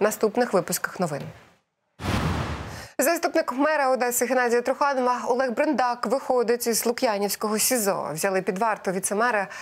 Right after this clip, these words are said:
через несплату застави у розмірі двадцять чотирьох мільйонів гривень, які, схоже, знайшлися. Як зазначає прес-служба сапу, кошти на рахунок казначейства ще не надійшли. У Вищому антикорупційному суді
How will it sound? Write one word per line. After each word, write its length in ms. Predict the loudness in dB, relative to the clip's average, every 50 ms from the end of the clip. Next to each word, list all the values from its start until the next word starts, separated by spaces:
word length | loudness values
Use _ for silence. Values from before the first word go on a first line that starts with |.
| -14 -8 -2
через 260 | 2 2 4 4 4
несплату 560 | 2 2 0 0 2 2 2 2 2 0 0
застави 540 | 2 2 0 0 0 0 0 0 2 2 2
у 80 | 2
розмірі 380 | 2 2 2 2 2 2 2 0
двадцять 540 | 0 0 0 0 0 0 0 -2 -2 -2 -2
чотирьох 760 | -4 -4 -4 -4 -2 0 0 2 2 2 2 0 -2 0 0
мільйонів 400 | 0 0 2 2 2 2 0 -2
гривень, 360 | 0 0 0 2 2 2 2
які, 240 | 0 0 -2 -2 -2
схоже, 420 | -2 -2 -2 -2 0 0 -2 -2 -4 -10 -10 -4 -4
знайшлися. 680 | -2 0 0 0 0 0 0 -2 -2 -2 -6 -8 -8 -10 -12 -18 -16 -14 -6 -2
Як 160 | -2 -2 0
зазначає 460 | 0 -2 -2 -2 -2 0 0 0 0 0
прес-служба 800 | 0 -2 -2 -2 0 0 2 2 2 0 0 0 0 0 0 -4 -8 -8 -4
сапу, 560 | -2 0 2 2 2 0 0 0 -2 -2 -2 -6 -14 -8 -2
кошти 340 | 0 0 0 0 0 0 0
на 300 | 2 2 2 2 2 0
рахунок 480 | 0 0 0 0 2 2 0 -2 -2
казначейства 960 | -2 -2 0 0 0 0 0 -2 0 0 0 0 0 -4 -4 -2 -2 -2 -2
ще 260 | -4 -2 -2 0 0
не 200 | 2 2 2 2
надійшли. 720 | 2 2 2 2 2 0 0 0 0 0 0 0 0 -2 -4
У 100 | -4 -2
Вищому 400 | 0 0 0 0 0 -2 0 0
антикорупційному 800 | 0 -2 -4 -4 -2 -2 -4 -2 -2 0 0 0 2 0 0 0
суді 420 | 0 -2 -2 0 0 0 -2 -2